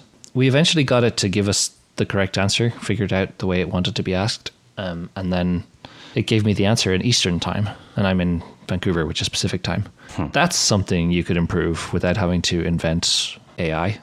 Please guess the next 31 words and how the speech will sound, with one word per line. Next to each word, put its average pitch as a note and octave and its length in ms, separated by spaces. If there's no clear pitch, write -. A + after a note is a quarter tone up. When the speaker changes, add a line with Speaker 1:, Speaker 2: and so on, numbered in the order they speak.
Speaker 1:
<laughs> D#3 500
Speaker 2:
Mm. E2+ 240
Speaker 1:
I C3 60
think F#3+ 160
there G#3+ 100
are F#3+ 40
a E3 40
bunch D3+ 180
of C#3 60
user A#2+ 240
interface A#2+ 400
things F#2+ 320
too G2 400
that - 240
could A#2 300
make G#2+ 180
it G2+ 180
more G2 460
straightforward. F#2+ 640
Like, A#2 160
I A#2+ 60
don't C#3+ 220
know A2+ 160
when G2 220
it's F2+ 220
listening. F2+ 340
It G2+ 140
starts - 380
that G#2 140
waveform A#2+ 520
thing, D3 260